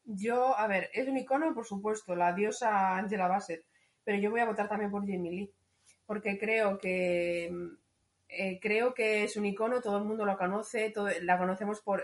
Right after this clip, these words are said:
tiene papeles míticos en mucha-, muchas películas, un pez llamado Wanda, donde perdió el Oscar ahí, una gran oportunidad para ganarlo,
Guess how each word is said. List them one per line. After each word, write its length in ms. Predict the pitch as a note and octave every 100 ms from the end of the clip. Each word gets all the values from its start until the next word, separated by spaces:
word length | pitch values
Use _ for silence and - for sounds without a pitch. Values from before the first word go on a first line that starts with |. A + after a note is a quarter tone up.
| F#3
tiene 160 | G3+
papeles 340 | G#3+ A3 G3 G3
míticos 640 | G#3+ A3 A3+ A3 G#3+ G3+
en 160 | F#3 F3+
mucha-, 300 | G3 G#3 G#3
muchas 380 | G3 G#3 A3 G#3+
películas, 300 | - G3+ G3+
un 60 | F#3+
pez 120 | F#3+
llamado 280 | F#3+ F#3 F3+
Wanda, 340 | G#3 A3+ A3
donde 360 | G#3+ G3 F3 - F3+ F3+
perdió 260 | F#3 F#3
el 40 | F#3+
Oscar 280 | F#3+ F#3+
ahí, 360 | F3 F#3+ A#3 A#3 _ - - _
una 160 | G#3 G3+
gran 160 | A3+ A3
oportunidad 380 | G3 G3 F#3+
para 220 | G3 F#3 F3+
ganarlo, 540 | G#3+ A3+ A3+ A#3 A#3